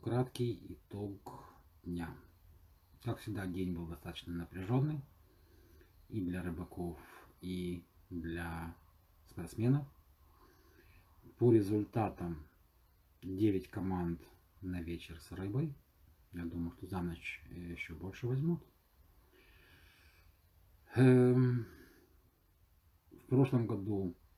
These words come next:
было меньше команд с рыбой, было шесть команд на вечер, но при этом рыба была крупнее немножко. И результат, если как бы сегодня у нас получается в районе сорока четырех килограмм общий вес на всех,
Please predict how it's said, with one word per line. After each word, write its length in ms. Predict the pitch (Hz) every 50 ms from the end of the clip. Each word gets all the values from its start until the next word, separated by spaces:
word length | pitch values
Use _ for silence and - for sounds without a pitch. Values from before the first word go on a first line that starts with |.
| _ _ - _ - - -
было 440 | - 104 104 98 95 101 98 95
меньше 400 | 95 95 107 110 107 - - -
команд 460 | - - 98 92 92 90 87 85 85 -
с 80 | -
рыбой, 340 | - 135 147 156 139 135 107
было 220 | 90 92 90 87
шесть 240 | - - 127 131 131
команд 340 | - 143 139 143 147 147 139
на 180 | 147 143 143 143
вечер, 360 | 147 147 135 - - 135 113
но 400 | 101 101 101 101 104 104 98 87
при 180 | - 98 107
этом 240 | 101 - - 98 95
рыба 180 | 92 92 90 87
была 260 | 85 87 87 85 82
крупнее 460 | - - 90 - - 104 110 123 151
немножко. 540 | 170 170 165 165 165 156 - - 147 139 139 - - _ _ _ _ _ - _ _ _ - - - - _ - _ - - _ _ _ -
И 120 | 92 92
результат, 600 | 92 95 95 95 92 90 - 110 104 92 - -
если 220 | 90 - - 92
как 240 | 85 - - 92 82
бы 140 | 82 90 85
сегодня 580 | - - - 95 87 98 101 95 87 90 87 87
у 60 | 87
нас 460 | 90 87 85 - - - - - - -
получается 840 | 92 90 90 87 85 - - 95 92 90 87 82 - - 90 87 78 - _ _ _
в 100 | 90 90
районе 200 | 98 95 92 92
сорока 380 | 87 - 87 92 - - 87 85
четырех 320 | - - - 98 92 -
килограмм 480 | - 92 92 90 85 87 87 85 85 85
общий 260 | 85 - - 98 90
вес 260 | 82 87 85 - -
на 100 | 90 90
всех, 400 | - - - 151 170 175 - -